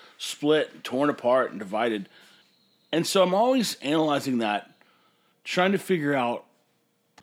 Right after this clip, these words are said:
why that's the way it is, how it's gonna be in the future, what caused us to get there. And I truly think that unless someone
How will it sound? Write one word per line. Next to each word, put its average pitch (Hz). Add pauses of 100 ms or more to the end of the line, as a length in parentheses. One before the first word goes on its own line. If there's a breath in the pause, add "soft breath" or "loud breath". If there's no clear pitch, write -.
(460 soft breath)
why 117
that's 127
the 131
way 120
it 110
is, 110 (100)
how 120
it's 123
gonna 131
be 123
in 123
the 120
future, 107 (640)
what 123
caused 127
us 139
to -
get 120
there. 92 (760 soft breath)
And 143
I 180
truly 233
think 190 (1200)
that 151
unless 160
someone 196